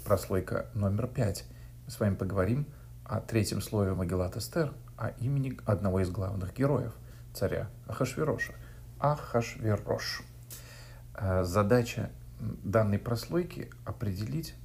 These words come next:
лингвистическое происхождение этого имени. Мы не будем стараться решить исторические проблемы и задачи, связанные с хронологией Магеллат Эстер.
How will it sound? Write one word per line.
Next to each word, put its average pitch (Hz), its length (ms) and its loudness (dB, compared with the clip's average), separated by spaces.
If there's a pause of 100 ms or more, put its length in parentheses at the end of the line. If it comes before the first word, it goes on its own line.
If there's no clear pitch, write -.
(100)
лингвистическое 117 1040 0
происхождение 95 840 0
этого 113 360 -2
имени. 139 500 0 (460)
Мы 113 320 2
не 113 140 6
будем 107 360 2
стараться 120 720 0 (140)
решить 107 500 -2 (480)
исторические 113 920 2
проблемы 95 520 2
и 85 40 -2
задачи, 135 440 0
связанные 95 480 4
с - 60 -4
хронологией 101 680 2
Магеллат - 480 -4
Эстер. - 380 0